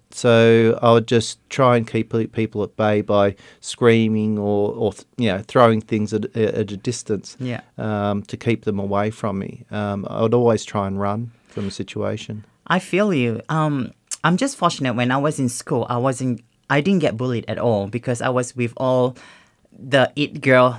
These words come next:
Speaker 2: as they call, um, they, they will fight back usually for me if there's somebody just being nasty to me. They will fight for,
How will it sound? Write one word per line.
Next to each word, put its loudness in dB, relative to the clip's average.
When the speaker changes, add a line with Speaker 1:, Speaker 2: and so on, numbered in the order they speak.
Speaker 2:
as 0
they 0
call, 2
um, 0
they, 0
they 2
will 2
fight 0
back 0
usually -4
for -2
me -2
if -6
there's -6
somebody -6
just -14
being -4
nasty -8
to -6
me. -2
They -2
will 2
fight 0
for, 0